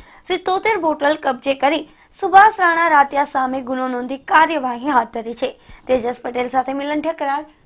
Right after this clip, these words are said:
ગુજરાત ન્યૂઝ, પોરબંદર. રાજ્યભરના આરોગ્ય વિભાગના કર્મચારીઓ પોતાની પડતર માંગણીઓને લઈને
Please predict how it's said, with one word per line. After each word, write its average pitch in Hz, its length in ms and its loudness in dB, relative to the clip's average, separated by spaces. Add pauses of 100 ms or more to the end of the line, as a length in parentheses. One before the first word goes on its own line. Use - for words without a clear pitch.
ગુજરાત 349 480 -6
ન્યૂઝ, 240 300 -14 (180)
પોરબંદર. 233 720 -2 (2000)
રાજ્યભરના 403 680 6
આરોગ્ય 370 320 4
વિભાગના 320 540 4
કર્મચારીઓ 294 720 0
પોતાની 277 400 0
પડતર 330 440 2
માંગણીઓને 302 600 0
લઈને 277 280 2